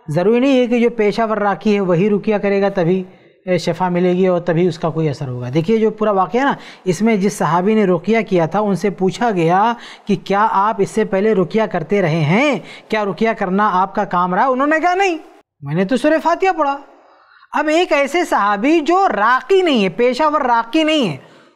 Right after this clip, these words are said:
वो सूरह फातिहा पढ़ते हैं और सामने मरीज ठीक हो जाता है। इसका मतलब ये कि ज़रूरी नहीं है कि जो पेशावर राकी हो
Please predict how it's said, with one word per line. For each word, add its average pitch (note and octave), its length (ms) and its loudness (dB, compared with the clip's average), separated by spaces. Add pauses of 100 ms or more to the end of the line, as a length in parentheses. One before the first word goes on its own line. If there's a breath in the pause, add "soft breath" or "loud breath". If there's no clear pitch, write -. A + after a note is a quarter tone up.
(100)
वो D4 120 2
सूरह D4 260 2
फातिहा B3 360 0
पढ़ते B3 300 -2
हैं D4+ 140 2
और F#4+ 80 2
सामने C#4 320 0
मरीज C4 300 0
ठीक F4+ 100 0
हो F#4 80 0
जाता B3 300 0
है। G#3 140 -8 (500 loud breath)
इसका G#3 300 -2
मतलब A3 380 0
ये B3 300 2 (200)
कि G#3+ 120 2
ज़रूरी F#3 460 2
नहीं C4 260 2
है C4 200 2 (260 loud breath)
कि G#3+ 80 0
जो G3 160 0 (120)
पेशावर G#3 540 0
राकी F#3 420 0
हो B3 580 2